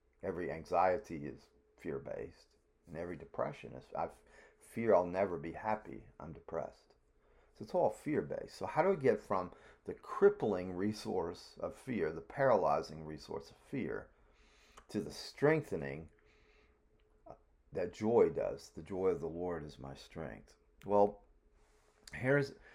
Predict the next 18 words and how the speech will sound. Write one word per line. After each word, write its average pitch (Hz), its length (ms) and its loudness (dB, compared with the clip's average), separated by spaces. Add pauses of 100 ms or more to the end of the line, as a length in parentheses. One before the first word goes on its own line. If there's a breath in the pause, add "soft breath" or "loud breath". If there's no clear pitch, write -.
(400 soft breath)
here's 160 280 4
three 147 220 4
things 139 320 4
I'd 117 120 8
like 113 300 6
you 107 80 4
to - 720 0
have 85 360 4
today, - 320 -8 (540)
okay? 95 320 -2 (1300 soft breath)
When 170 480 6
you're 143 240 12
going 135 460 2
through 135 320 -2
things 76 400 -6
and 90 120 -6
you're 104 140 2
experiencing 117 800 -4